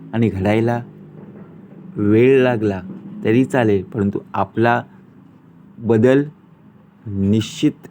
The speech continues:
घडवायला वेळ लागणारच. कारण बदललेली वेळ जीवनात अचानक बदल घडवून आणत असते.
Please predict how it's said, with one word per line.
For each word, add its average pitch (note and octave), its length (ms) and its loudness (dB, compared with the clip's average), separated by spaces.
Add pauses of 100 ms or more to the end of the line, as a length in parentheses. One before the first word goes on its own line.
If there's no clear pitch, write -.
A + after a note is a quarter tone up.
(120)
घडवायला G#2+ 760 0 (400)
वेळ G#2+ 400 2
लागणारच. G2 920 -2 (2750)
कारण A2+ 340 0
बदललेली D3 560 6
वेळ B2+ 380 4 (260)
जीवनात A#2+ 340 0 (120)
अचानक B2 560 -2
बदल A#2 280 2
घडवून A2 320 0
आणत G2 320 -4
असते. F#2+ 460 -12